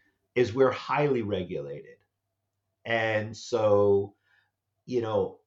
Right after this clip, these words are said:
there's a lot of things that we have to do. And that's another benefit of, you know, our sales enablement platform and Highspot is we can,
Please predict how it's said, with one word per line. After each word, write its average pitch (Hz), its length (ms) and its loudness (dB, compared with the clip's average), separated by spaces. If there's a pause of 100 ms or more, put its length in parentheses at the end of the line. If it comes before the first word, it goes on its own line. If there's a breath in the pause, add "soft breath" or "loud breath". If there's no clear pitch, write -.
(160)
there's 117 680 6 (140)
a 113 40 -4
lot 123 640 -2
of 104 240 -10
things 120 360 -2
that 101 200 -4
we 104 160 -8
have 113 400 -10
to 101 80 -10
do. 95 440 -2 (360 soft breath)
And 101 100 -6
that's 110 220 -4
another 107 640 -4
benefit 104 680 -4 (100)
of, 95 440 -4 (500)
you 104 120 -6
know, 90 260 -4
our 98 140 -2
sales 104 480 -2
enablement 90 480 -4 (100)
platform 80 760 -12
and 78 120 -14
Highspot 78 560 -10
is 78 160 -14
we 98 140 -8
can, 90 280 -10